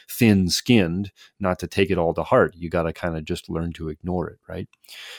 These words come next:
When, when we learn to ignore the word of God like this, that's when we become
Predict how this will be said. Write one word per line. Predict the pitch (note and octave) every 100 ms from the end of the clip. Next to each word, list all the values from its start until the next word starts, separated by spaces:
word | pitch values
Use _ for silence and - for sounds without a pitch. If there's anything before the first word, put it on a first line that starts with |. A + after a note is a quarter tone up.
| -
When, | - A#2+
when | - A2+
we | A2+
learn | A2+ A#2+ A#2+
to | G#2
ignore | G#2+ G#2 G#2+ G#2+
the | G2
word | F#2+ G2+ F#2
of | E2
God | F2+ G2+ A#2+
like | D#2+ E2 -
this, | E2+ F2 - - _ _ _ -
that's | G#2+ G#2+ -
when | G2+
we |
become | G2 - A#2 G#2 G2+ F#2+ F2+ F2